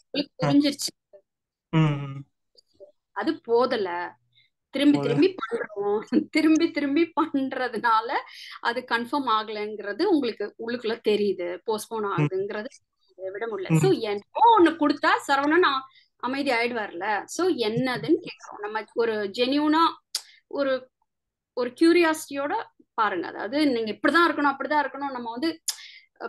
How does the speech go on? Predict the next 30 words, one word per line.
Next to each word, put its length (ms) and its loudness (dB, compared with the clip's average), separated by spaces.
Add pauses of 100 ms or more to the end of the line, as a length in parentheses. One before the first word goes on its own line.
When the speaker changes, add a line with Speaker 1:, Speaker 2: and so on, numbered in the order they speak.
Speaker 1:
பேரண்ட்ஸ் 460 6
வந்து 300 -4
சொல்ற 320 -2
மாதிரி 340 -2
நம்ம, 280 -4
நம்ம 320 -4
கிட்ட 260 -8
வந்து 220 -4
இது 160 -10
பண்ணிக்க 280 -8
தேவையில்ல. 400 -10 (680)
நம்மளுக்கு 460 2
Speaker 2:
ம். 60 4
Speaker 1:
இல்ல, 260 4 (280)
இப்ப 220 -8
என்ன 420 6
கொடுத்தா 260 0 (100)
சரவணனுக்கு 600 -4
வந்து 200 -8
போதும்னு 420 -4
தோணும்? 240 -18 (1040)
Speaker 2:
ம், 280 -6
என்ன 260 -2 (280)
புரிதல் 380 6
தான். 180 4
இப்ப 260 -4
நீங்க 220 0 (680)
இன்னும் 300 4
கொஞ்சம் 400 6
சொ-, 380 2